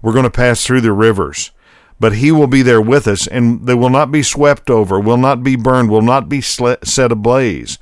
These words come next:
because God is there with us. Now, I thought at the time when we started this journey that God would send bad things to happen to good people.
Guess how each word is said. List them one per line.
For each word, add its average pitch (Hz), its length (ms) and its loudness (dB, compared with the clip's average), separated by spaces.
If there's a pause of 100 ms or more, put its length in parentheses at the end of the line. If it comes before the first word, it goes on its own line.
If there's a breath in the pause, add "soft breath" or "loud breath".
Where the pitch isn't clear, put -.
(260 loud breath)
because 107 400 0
God 117 560 2
is 113 380 -4
there 110 300 2
with 104 380 -2
us. 69 400 -10 (640 soft breath)
Now, 120 320 0 (360)
I 180 280 0
thought 190 320 2
at 165 140 -4
the 143 80 -2
time 120 440 0
when 101 160 -2
we 127 120 0
started 139 500 0
this 113 180 -2
journey 101 640 0 (340 soft breath)
that 110 200 0
God 131 280 2
would 123 140 -2
send 120 320 2
bad 117 300 2
things 113 300 0
to 104 120 -2
happen 98 320 -2
to 92 40 -6
good 90 300 -6
people. 95 460 -12